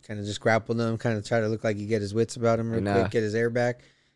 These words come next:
Speaker 1: And it was already too late. Chandler already kinda recovered. But after that, I mean, it wasn't
Speaker 2: too epic or anything
Speaker 1: Nah,
Speaker 2: like
Speaker 1: it
Speaker 2: that.
Speaker 1: was nothing that was like, "Oh my God, Chandler has a chance." I mean, yeah, okay, there's a, always that puncher's chance, like we, you know, what we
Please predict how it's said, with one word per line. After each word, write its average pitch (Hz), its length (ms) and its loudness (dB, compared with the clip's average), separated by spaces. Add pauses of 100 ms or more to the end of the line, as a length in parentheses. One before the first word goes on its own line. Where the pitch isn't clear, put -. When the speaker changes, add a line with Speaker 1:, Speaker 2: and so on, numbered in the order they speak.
(200)
Speaker 1:
And 104 160 -6
it 104 80 -2
was 104 140 -2
already 104 480 2
too 110 160 -6
late. 110 260 0
Chandler 110 260 -2
already 107 200 2
kinda 107 260 -4
recovered. 131 680 2 (1000)
But 120 120 2
after 147 240 4
that, 165 260 6
I 170 60 4
mean, 151 200 2
it 147 80 2
wasn't 143 540 2 (720)
Speaker 2:
too 107 240 0
epic 98 460 -2
or - 20 -2
anything 92 300 -2
Speaker 1:
Nah, - 140 -2
Speaker 2:
like 170 80 0
Speaker 1:
it 151 80 -2
Speaker 2:
that. 143 40 -2
Speaker 1:
was 139 160 -2
nothing 139 540 -4
that 123 220 -4
was 110 260 -6
like, 107 340 -4 (100)
"Oh 123 180 -8
my 110 120 -6
God, 113 280 -2
Chandler 117 280 0
has 107 160 0
a 101 60 -6
chance." 117 400 -4
I 131 60 -12
mean, 151 200 -4
yeah, 208 200 6
okay, 196 240 4
there's 175 220 2
a, 151 80 -4 (140)
always 156 260 2
that 123 260 2 (380)
puncher's 120 440 -2
chance, 104 340 -4
like - 140 -10 (100)
we, 107 240 -6
you 107 140 -10
know, 98 60 -18 (100)
what 104 160 -18
we 101 60 -20